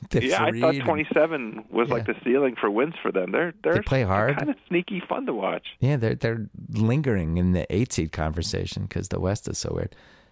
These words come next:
Speaker 1: The McKeskey Award is down to two worthy candidates. This is the award I give out every year to the best white guy in the league. Now, Europeans, you can't count.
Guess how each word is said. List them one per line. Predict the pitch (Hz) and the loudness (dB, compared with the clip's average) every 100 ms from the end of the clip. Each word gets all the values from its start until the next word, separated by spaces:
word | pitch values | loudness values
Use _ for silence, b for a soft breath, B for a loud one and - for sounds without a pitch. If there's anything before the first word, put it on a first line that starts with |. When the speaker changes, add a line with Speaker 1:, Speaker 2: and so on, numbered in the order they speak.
| b | b
Speaker 1:
The | - | -2
McKeskey | 127 123 170 170 - 143 | -2 0 0 -2 0 2
Award | 110 107 98 | 4 4 4
is | 95 92 | 2 0
down | 104 98 | 0 0
to | 101 | -2
two | 90 107 | 0 2
worthy | 98 98 90 | 2 2 0
candidates. | - 90 85 80 76 - - b b b b b - - - _ _ _ _ | 0 0 2 0 -4 -10 -14 b b b b b -10 -10 -16 _ _ _ _
This | 104 - | -2 0
is | 107 | 2
the | 107 | 4
award | 101 98 95 | 4 4 4
I | |
give | 92 87 | 2 2
out | 87 | 4
every | 85 82 85 | 4 4 4
year | 82 | 4
to | |
the | 80 | 2
best | 76 82 - | 2 0 2
white | 85 78 | 0 2
guy | 82 | 0
in | 80 | 0
the | 76 | 0
league. | 76 71 - | 0 -2 0
Now, | 98 | 0
Europeans, | 104 - 127 139 143 113 107 | 0 2 2 2 2 0 0
you | 104 | -2
can't | 92 98 | 0 -2
count. | 82 82 | 0 -4